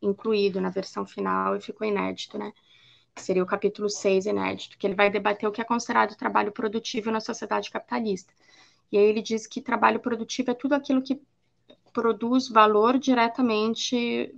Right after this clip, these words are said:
pro capitalismo, né? E, então, existe essa questão do reconhecimento social do trabalho produtivo.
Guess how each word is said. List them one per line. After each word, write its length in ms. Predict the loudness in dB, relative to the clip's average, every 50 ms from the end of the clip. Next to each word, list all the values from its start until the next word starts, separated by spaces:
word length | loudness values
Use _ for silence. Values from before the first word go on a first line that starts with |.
| -20
pro 160 | _ -8 -8 -4
capitalismo, 760 | -4 -4 -4 -2 -4 -2 -2 0 0 -2 -2 -2 -4 -6 -6
né? 200 | -4 -4 -6 -8 _ _ _ -20 -20 -20 -20 _ _ _ _ _ _ _ _ _ -8 -4
E, 640 | 0 2 2 2 2 2 2 2 0 0 -2 -6 -8 -6
então, 340 | -6 -6 -4 -2 -2 0 0
existe 320 | 0 -2 -4 -6 -4 -4
essa 160 | -6 -6 -6
questão 500 | -8 -8 -8 -2 0 0 2 2 0 0
do 120 | 0 -2 -2
reconhecimento 720 | -2 -2 -4 -2 0 0 0 -2 -4 0 4 4 4 4
social 640 | 2 0 0 0 0 -2 -4 0 4 6 6 6 6 4
do 100 | 2 0
trabalho 400 | -2 -4 -2 0 0 0 0 -2
produtivo. 800 | -4 -4 -4 -4 -4 -6 -6 -6 -6 -4 -4 -6 -6 -8 -12